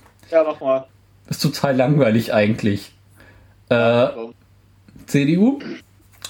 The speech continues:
Speaker 2: siebenundvierzig Komma zwei Prozent, S P D, vierunddreißig Komma drei Prozent, F D P acht, äh, neun Komma acht und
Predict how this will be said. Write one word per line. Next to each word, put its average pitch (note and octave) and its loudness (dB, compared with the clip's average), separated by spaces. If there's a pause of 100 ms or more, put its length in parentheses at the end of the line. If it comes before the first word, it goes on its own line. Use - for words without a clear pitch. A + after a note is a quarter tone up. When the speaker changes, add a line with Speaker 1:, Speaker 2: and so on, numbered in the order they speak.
(240)
Speaker 2:
siebenundvierzig F3+ 2
Komma D#3 2
zwei D3 2
Prozent, - -2 (760)
S D3 0
P F3+ 2
D, E3 0 (520)
vierunddreißig E3 2
Komma D3 2
drei C3+ 0
Prozent, F3+ -2
F - -6
D D3+ -4
P - -4
acht, - -4
äh, C3 2
neun C3+ 2
Komma B2 2
acht - -4
und G#2 -2